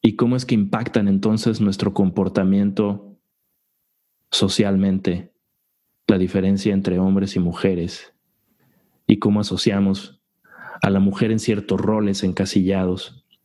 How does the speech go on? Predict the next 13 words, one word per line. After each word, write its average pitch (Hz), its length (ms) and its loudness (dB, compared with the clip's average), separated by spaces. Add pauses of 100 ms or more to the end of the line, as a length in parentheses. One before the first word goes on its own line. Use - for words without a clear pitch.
(1000)
y 110 120 6
a 101 60 0
los 98 200 -2
hombres 107 300 0
en 98 80 0
ciertos 101 420 -2
roles 101 340 0
también? 98 460 0 (1700)
Por 101 140 4
ejemplo, 98 480 0
en 92 100 0
las 90 160 -4
cuestiones 98 800 0